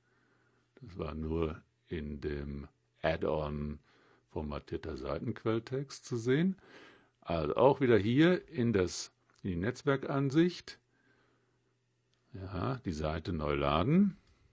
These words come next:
Jetzt hat er die Get-Anfrage. Und Sie sehen, es ist X H T M L, was wir hier anfordern.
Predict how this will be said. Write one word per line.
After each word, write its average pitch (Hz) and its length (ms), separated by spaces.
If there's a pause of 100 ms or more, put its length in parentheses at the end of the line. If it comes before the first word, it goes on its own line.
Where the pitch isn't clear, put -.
(1300)
Jetzt 85 240
hat 76 100
er 82 80
die 101 100
Get-Anfrage. 131 800 (1700)
Und - 160
Sie 82 80
sehen, 80 220
es - 180
ist - 220
X 139 320
H 80 120
T - 140
M 80 140
L, 92 340
was 120 220
wir 113 80
hier 113 320
anfordern. 135 680